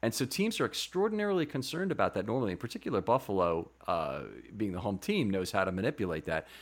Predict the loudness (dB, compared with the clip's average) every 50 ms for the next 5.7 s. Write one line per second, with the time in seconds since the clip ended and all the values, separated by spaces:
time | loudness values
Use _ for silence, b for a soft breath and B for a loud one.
0 | B B B B -4 -4 -2 0 0 0 2 2 2 2 2 2 2 0 -2 0
1 | 4 4 6 6 4 2 -2 -6 -4 -4 -2 -2 -2 -2 -4 -6 -6 -6 -6 -6
2 | -6 -6 -6 -6 -6 -6 -6 -6 -6 -4 -4 -2 -2 0 2 2 2 2 0 -2
3 | -10 b b b b b b b b _ -10 -2 2 2 2 4 2 2 0 0
4 | 0 -2 -2 -2 -2 -2 -2 -2 -4 -2 -2 0 0 0 0 -2 -4 -6 -8 -12
5 | -16 -18 _ -10 -6 -2 0 2 2 4 2 2 0